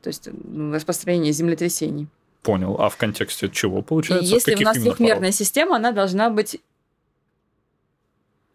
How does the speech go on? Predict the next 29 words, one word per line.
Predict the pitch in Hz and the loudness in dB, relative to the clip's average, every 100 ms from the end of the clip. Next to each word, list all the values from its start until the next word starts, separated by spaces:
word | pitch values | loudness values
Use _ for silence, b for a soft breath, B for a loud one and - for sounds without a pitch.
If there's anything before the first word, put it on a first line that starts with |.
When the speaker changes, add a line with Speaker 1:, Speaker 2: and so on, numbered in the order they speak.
| - | -6
Speaker 1:
изотропной. | 175 190 - - 147 143 _ _ _ _ _ _ | -2 0 -2 -4 -6 -12 _ _ _ _ _ _
То | - | -2
есть | 156 170 | 0 2
равномерно | 180 190 165 165 247 285 285 | 2 2 2 4 2 2 2
пропускается, | 180 175 - 196 247 262 220 208 196 170 165 185 | 0 -2 -2 2 0 0 0 2 2 -2 -4 -2
сквозь | 175 - 175 - | -2 0 0 0
вот | 165 | -2
эту | 165 156 | 0 0
вот | 151 | -2
кубическую | - 185 175 - 156 160 151 | -2 0 0 0 -2 -4 -2
трехмерную | 160 170 151 143 147 | -2 0 -2 -2 -2
сетку | 294 330 220 | 0 0 0
должны | 170 160 190 175 B B B _ _ _ _ _ - | 0 0 -2 -2 B B B _ _ _ _ _ -12
сейсмические | - 170 185 - - | -6 0 0 0 -2
волны | 160 285 277 | 2 4 2
проходить | 190 170 - 208 185 | 0 -2 -2 -2 0
равномерно | 165 160 214 233 | 0 2 2 0
по | 190 | 0
всем | 156 202 208 | 0 0 0
трем | 170 170 | 0 0
направлениям. | 160 160 147 139 139 143 | 0 -2 -2 -4 -6 -4
Speaker 2:
А | 120 | -2
выяснилось, | 101 107 - 110 - | 0 0 0 -2 0
что | 127 | -2
нет? | 98 - - | -4 -6 -2
Speaker 1:
А | - 165 | 0 2
выяснилось, | 233 247 233 | 2 2 0
что | - 180 | 0 -2
нет. | 139 | -2